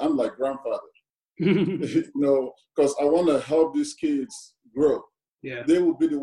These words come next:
Speaker 1: ones that will carry it for a long time to the next generation.
Speaker 2: Mm-hmm.
Speaker 1: And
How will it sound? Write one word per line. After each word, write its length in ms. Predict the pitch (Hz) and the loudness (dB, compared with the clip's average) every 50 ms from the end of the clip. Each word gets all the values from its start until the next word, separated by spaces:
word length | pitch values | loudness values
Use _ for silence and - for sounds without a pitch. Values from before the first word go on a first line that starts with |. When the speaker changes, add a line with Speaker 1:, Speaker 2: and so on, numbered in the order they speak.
| 147 156 | -2 -2
Speaker 1:
ones 120 | 151 - | -4 -2
that 80 | - 131 | -4 -4
will 100 | 123 120 - - 151 | -4 -6 -8 -8 -4
carry 220 | 147 147 143 143 | -2 -2 -2 -4
it 80 | 139 - | -6 -8
for 140 | - 131 120 | -8 -8 -6
a 100 | 117 127 | -6 -6
long 160 | 135 139 139 139 | -6 -8 -8 -8
time 240 | - 135 127 123 | -8 -8 -8 -8
to 80 | 123 127 | -10 -6
the 120 | 113 117 | -6 -4
next 280 | 117 123 127 120 - - | -2 -2 -4 -6 -8 -10
generation. 600 | 127 120 120 113 113 120 120 113 110 - - - _ _ _ 131 123 | -8 -6 -6 -4 -2 -2 -2 -2 -4 -6 -14 -18 _ _ _ -18 -14
Speaker 2:
Mm-hmm. 180 | 135 147 139 127 _ _ _ _ _ _ - 135 123 | -12 -12 -14 -14 _ _ _ _ _ _ -10 -6 -4
Speaker 1:
And 540 | 123 123 123 123 120 120 120 113 107 104 | -4 -2 -2 -2 -2 -2 -2 -2 -4 -6